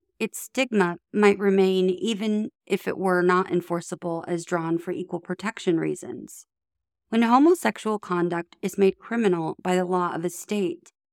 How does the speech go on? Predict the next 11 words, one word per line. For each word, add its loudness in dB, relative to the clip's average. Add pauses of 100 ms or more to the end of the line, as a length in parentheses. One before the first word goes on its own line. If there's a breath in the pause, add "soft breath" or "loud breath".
(180)
that 0
declaration -2
in 2
and 2
of -2
itself -2 (460)
is 0
an 2
invitation 0 (100)
to -6
subject -2